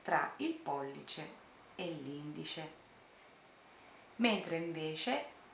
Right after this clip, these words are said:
il medio fa da appoggio, in questo modo.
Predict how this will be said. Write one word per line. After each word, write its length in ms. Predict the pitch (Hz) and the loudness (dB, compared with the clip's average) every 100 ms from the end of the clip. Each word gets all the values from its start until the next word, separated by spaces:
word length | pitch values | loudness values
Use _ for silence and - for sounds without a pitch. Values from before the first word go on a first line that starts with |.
| - | -10
il 180 | - 202 | 0 0
medio 500 | 147 135 151 226 294 - - - | 2 -2 -2 -2 -4 -6 -16 4
fa 140 | - | 8
da 140 | - 151 | 8 6
appoggio, 680 | - 117 127 127 - 147 - - - - - - - - | 2 -2 -2 -4 -6 -8 -10 -18 -20 -20 -20 -20 -20 -2
in 180 | 233 226 | 0 0
questo 420 | - 143 - 143 | 0 -2 -2 -2
modo. 520 | 135 127 127 131 135 | 0 0 0 -2 -6